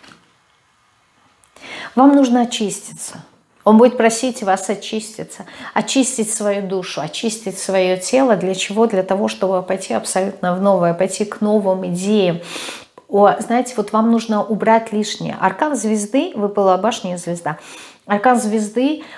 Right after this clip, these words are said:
он говорит о, о, знаете, вот о какой-то чистоте, о душевном состоянии, когда ты хочешь уже, э, знаете, человек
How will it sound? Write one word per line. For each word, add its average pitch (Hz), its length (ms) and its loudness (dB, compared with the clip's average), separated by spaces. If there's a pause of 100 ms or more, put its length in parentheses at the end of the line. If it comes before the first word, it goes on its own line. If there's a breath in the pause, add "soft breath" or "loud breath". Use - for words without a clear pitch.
(120)
он 220 320 2
говорит 208 640 2
о, 185 680 2 (380 loud breath)
о, 180 480 -4 (340)
знаете, 214 320 0
вот 180 180 -4
о - 80 -6
какой-то 226 440 0
чистоте, 220 1040 0
о 202 160 2
душевном 220 680 2
состоянии, 190 840 -4
когда 190 360 2
ты 214 220 0
хочешь 214 560 -2
уже, 202 400 -2 (540 loud breath)
э, 190 180 -2
знаете, 233 360 2
человек 220 380 0